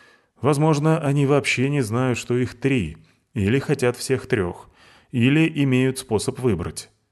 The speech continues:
«Вы тоже считаете, что я отец Искупителя?» От одной мысли об этом мне становилось дурно. «Будущий отец», поправил меня он.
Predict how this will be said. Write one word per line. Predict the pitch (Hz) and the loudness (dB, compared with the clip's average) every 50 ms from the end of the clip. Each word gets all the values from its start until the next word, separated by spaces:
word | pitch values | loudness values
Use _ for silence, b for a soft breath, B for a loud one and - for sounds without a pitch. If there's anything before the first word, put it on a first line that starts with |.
| _ _ _ _ _ _ _ _ _ _ | _ _ _ _ _ _ _ _ _ _
«Вы | - 98 95 107 131 131 135 131 | -16 -10 -4 0 0 0 0 0
тоже | 131 - - - 135 143 151 147 143 | -4 -10 -6 -2 0 0 0 0 -2
считаете, | - - 131 - - 127 135 147 147 143 - 113 | -4 -4 -6 -2 0 0 2 2 0 0 -4 -8
что | - - - | -8 -6 -4
я | 98 98 113 127 | -2 0 2 0
отец | 127 127 - 147 147 - | 0 0 -4 -6 -6 -6
Искупителя?» | 123 - - - 110 - - 123 160 156 202 196 175 135 92 98 b b b b b b b b b b b b | -8 -8 -6 -8 -8 -4 -2 -4 -2 0 0 0 0 0 -2 -6 b b b b b b b b b b b b
От | - 95 - | -10 -6 -6
одной | 95 85 92 98 92 | -4 -2 0 0 0
мысли | 92 98 95 - - 90 | 0 -2 -2 -4 -4 -4
об | 85 85 92 | -2 0 0
этом | 135 135 - 95 90 85 - - - | 0 0 0 -4 -6 -6 -8 -8 -6
мне | 98 98 101 101 | -2 -2 -2 -2
становилось | - - 104 95 92 95 95 92 95 98 98 104 | -4 -6 -6 -4 -2 0 0 0 0 -2 -2 -2
дурно. | 113 117 95 80 80 80 76 - - _ _ b b b b b b b b b b b b b b b _ | -2 -2 -2 -2 -4 -10 -14 -16 -18 _ _ b b b b b b b b b b b b b b b _
«Будущий | - 85 98 165 202 185 135 104 - - - 104 92 - - | -10 -4 2 2 4 4 4 2 0 0 -2 -4 -4 -4 -6
отец», | - 101 98 - 104 98 87 85 - - - - - _ _ | -6 -8 -6 -4 -4 -4 -4 -4 -8 -10 -12 -12 -16 _ _
поправил | - 101 - 92 90 87 87 85 85 | -4 -4 -2 -2 -2 -2 0 -2 -2
меня | 85 90 90 87 90 95 | -2 -2 -2 -2 -2 -4
он. | - - 101 85 80 78 80 | -4 -4 -4 -4 -4 -6 -10